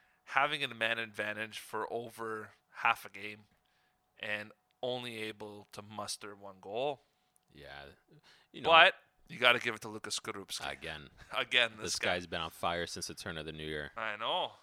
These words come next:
Speaker 2: Um, the X G for Sassuolo in this game was two point three. X G, again, is expected goals. That's what that means.
Speaker 1: Yeah.
Speaker 2: Bologna had a point four, so they weren't even supposed to get a goal in this game,
Speaker 1: Yeah.
Speaker 2: and somehow they ended up drawing. But Skorupski was a big part of it.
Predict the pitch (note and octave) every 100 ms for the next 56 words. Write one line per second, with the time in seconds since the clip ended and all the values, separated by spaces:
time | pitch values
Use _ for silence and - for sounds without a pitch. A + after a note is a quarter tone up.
0 | - - E2+ E2 D#2+ D#2+ A2 G2+ - G#2
1 | - - G#2 - G2+ - - F#2 E2+ D#2+
2 | E2+ D#2+ D2 - F#2 - F2 D2+ - E2
3 | E2 D2+ A2 - - A#2+ F#2+ E2+ D#2+ D#2+
4 | - F#2 - F2 D2+ C#2 C2 D2 - -
5 | C2+ A#1+ C2 A#2 - - _ _ _ -
6 | E2 F#2 G2+ F2+ F#2 D#2+ - G2+ F#2+ -
7 | F#2 F#2+ D2+ - - F2 F2+ G#2 G#2+ F#2+
8 | F#2+ - E2+ C#2+ D2+ D#2+ D#2+ - F2+ D#2+
9 | - - - F#2+ F2+ E2+ D#2+ D#2+ D#2 C2
10 | D#2 D#2 D2+ D2+ - G2 G2 G2 F2 D#2
11 | D#2+ F2 - E2+ E2 E2+